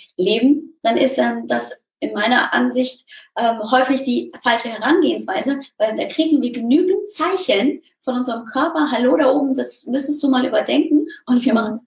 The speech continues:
Speaker 1: trotzdem weiter. Ähm, deswegen, äh, finde ich es ganz, ganz wichtig, darüber eben auch nachzudenken. Und deswegen finde ich auch, ähm, die Möglichkeit, deinen Kurs jetzt Ende Januar zu machen, eben auch so gut,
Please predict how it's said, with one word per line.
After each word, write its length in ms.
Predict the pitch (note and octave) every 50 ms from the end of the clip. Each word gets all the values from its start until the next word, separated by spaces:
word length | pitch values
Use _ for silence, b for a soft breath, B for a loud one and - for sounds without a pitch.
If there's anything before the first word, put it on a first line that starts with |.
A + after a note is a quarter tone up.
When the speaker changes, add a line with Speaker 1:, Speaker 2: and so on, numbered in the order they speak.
| _
Speaker 1:
trotzdem 380 | - G#3+ - - - G3 F#3 F3+
weiter. 360 | F3 E3+ E3+ - F3+ F3+ F3+ B B B B B B _
Ähm, 340 | F#3+ A3 A3 G#3+ G#3+ G#3+ G#3
deswegen, 720 | - A#3 B3 - - B3+ B3 B3 B3 - B3 B3 B3 B B B B B
äh, 360 | - G#3 A3+ G#3+ G#3+ G#3+ G#3 - G3+ -
finde 260 | - - C#4 B3+ B3+
ich 180 | C#4 D4+ B3+ -
es 120 | B3+ - -
ganz, 220 | - A#3 A#3+ -
ganz 240 | - A#3 A#3 - -
wichtig, 400 | B3+ C4 C4 - B3+ - - _ _ _ _
darüber 500 | - G#3+ A3 B3 B3 B3+ B3+ B3+ A3+ -
eben 180 | - A#3 - -
auch 180 | G3 - -
nachzudenken. 760 | G#3 A3 C4 C#4+ - - - - - F3+ - - F#3+ G3+ G#3+ B B B B B
Und 220 | _ G3+ A#3 G#3+ A#3
deswegen 560 | B3 D4 C#4+ - - A#3+ A3+ - A#3+ A#3+ A#3
finde 200 | - B3+ B3 B3
ich 140 | A#3+ - -
auch, 300 | - A#3 A3+ A#3 - -
ähm, 300 | A#3 A3+ A3 A3 A#3 A#3 B B B B _ _ _ _ _ -
die 800 | A3+ A3 G#3+ G#3+ G#3+ G#3 G#3 G#3 G3+ G3+ G3+ G3+ G3 F#3+ - -
Möglichkeit, 640 | - A3+ C4+ D4+ D#4 D#4+ D4+ - - - B3+ B3+ B3+ -
deinen 260 | A3 G#3+ G#3+ A3 G#3+
Kurs 340 | - E4+ A#4+ D5+ - - -
jetzt 240 | - G3 - - - -
Ende 240 | F#3 G#3 G#3+ G#3+ G#3
Januar 460 | G3+ F#3 F#3+ G3 G3 G3+ F#3+ F#3 F3+
zu 140 | - - G3
machen, 240 | F#3+ F#3 - - -
eben 180 | - F#4+ G4 -
auch 120 | - -
so 120 | - - -
gut, 160 | - B3 -